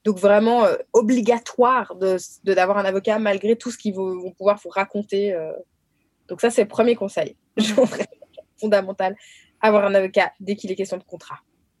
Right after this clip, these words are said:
Speaker 2: Ok.
Speaker 1: Et d'ailleurs, ça vous dira beaucoup sur votre partenaire. Si vous avez un partenaire qui,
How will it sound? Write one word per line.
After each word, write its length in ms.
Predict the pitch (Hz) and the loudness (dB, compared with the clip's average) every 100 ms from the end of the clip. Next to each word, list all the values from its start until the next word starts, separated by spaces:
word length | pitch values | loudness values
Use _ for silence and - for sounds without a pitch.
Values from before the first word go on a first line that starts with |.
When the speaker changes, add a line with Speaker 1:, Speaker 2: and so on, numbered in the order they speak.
| _ _ - | _ _ -16
Speaker 2:
Ok. 240 | 190 - 180 _ _ _ _ - | -14 -12 -16 _ _ _ _ -2
Speaker 1:
Et 80 | 202 | 4
d'ailleurs, 280 | 233 311 | 4 4
ça 140 | - 226 | 2 0
vous 120 | 214 | 0
dira 260 | 202 214 196 | -2 0 0
beaucoup 260 | 214 233 | -2 -4
sur 160 | 277 262 | 0 0
votre 180 | 226 - | 0 -2
partenaire. 540 | 208 - 233 190 151 - | -4 0 -2 0 -4 -12
Si 140 | - | -10
vous 140 | 196 | 0
avez 120 | 196 190 | 0 0
un 100 | 185 | -2
partenaire 420 | 196 - 208 208 | -6 -6 -4 -6
qui, 160 | - | -8